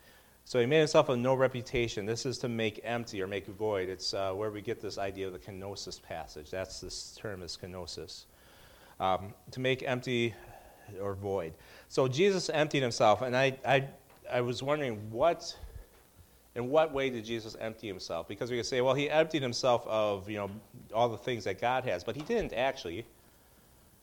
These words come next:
because, you know, there were times where you read and you say, "God's omniscient," and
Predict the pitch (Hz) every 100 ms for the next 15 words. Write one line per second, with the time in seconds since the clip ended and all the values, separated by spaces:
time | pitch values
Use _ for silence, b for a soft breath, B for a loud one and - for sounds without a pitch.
0 | - - 110 135 120 113 - - - -
1 | - - - _ _ 143 135 135 143 143
2 | 151 156 151 131 127 117 123 135 131 110
3 | 110 104 - 104 123 135 131 107 113 120
4 | - 90 110 - - - - - _ _
5 | b b b b b b _ 104 107 101
6 | 98